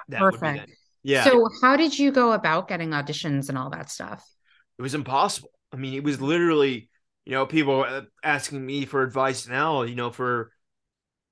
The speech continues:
Speaker 1: it was years of going to one-on-one and going to casting director workshops and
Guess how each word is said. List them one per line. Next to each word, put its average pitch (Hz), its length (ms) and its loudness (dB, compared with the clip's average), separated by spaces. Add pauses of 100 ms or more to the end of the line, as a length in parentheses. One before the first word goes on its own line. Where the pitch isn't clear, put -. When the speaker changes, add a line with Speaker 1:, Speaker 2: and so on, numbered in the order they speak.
(120)
Speaker 1:
it - 40 -12
was 117 280 -6
years 156 520 4
of 120 100 -4
going 147 220 4
to 135 80 -2
one-on-one 123 880 -2
and 117 120 -10
going 139 200 -2
to 135 60 -8
casting 139 400 -4
director 127 280 -4
workshops 131 760 -2
and 117 260 -10